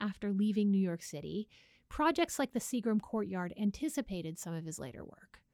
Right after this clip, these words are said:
The project approached the public realm as a theater of social life. Lynn understood how organic elements, especially trees,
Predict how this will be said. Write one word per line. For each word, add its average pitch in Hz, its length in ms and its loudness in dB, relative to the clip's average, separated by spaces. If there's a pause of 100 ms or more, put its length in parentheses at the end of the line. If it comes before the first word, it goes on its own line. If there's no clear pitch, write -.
(680)
The 214 80 -2
project 294 640 2
approached - 460 0
the 240 80 0
public 196 420 -2
realm 165 400 -2 (140)
as 202 100 -2
a 196 60 -2
theater 170 400 -2
of 165 100 -6
social - 320 -12
life. - 340 -18 (920)
Lynn 262 200 4
understood 294 440 2
how 208 260 -2
organic 190 480 0
elements, 170 480 -4
especially 269 460 -2
trees, 156 560 -6